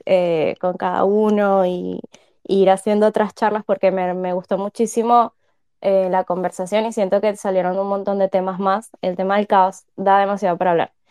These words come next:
Em, y bueno, en principio tal vez, ¿cuál es la misión o la visión también, o ambas, ¿no? Eh, de Urban Animals y, sí, y cómo,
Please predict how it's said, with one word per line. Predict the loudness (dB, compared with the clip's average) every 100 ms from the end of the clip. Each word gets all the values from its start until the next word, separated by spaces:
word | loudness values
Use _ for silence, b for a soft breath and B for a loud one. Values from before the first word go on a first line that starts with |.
| _ _ _ 0
Em, | 4 6 4 2 0 -2 -6 _ -4
y | 4
bueno, | 6 6
en | 4
principio | 2 2 0 2 4
tal | 8
vez, | 8 8 4 _
¿cuál | 2 2
es | 2
la | 2
misión | 2 0 -2 0 2 0 -2
o | -2 -2
la | 2 2
visión | 2 -2 -8 -6 -2 0 -2
también, | -4 -4 -2 -4 -4 -4
o | -2
ambas, | -2 -4 -8 -10 -10
¿no? | -8 -8 _
Eh, | -4 -2 -2 -4 -6 -8 0
de | 2 4
Urban | 4 0 -2
Animals | -2 -2 0 -2 -2 -10 _ _ _ _ _ _
y, | -6 -4 -4 -6 -8 -10 -14 -20 _ _
sí, | -6 -6 -4
y | -6 -2
cómo, | 0 2 4 6 6 2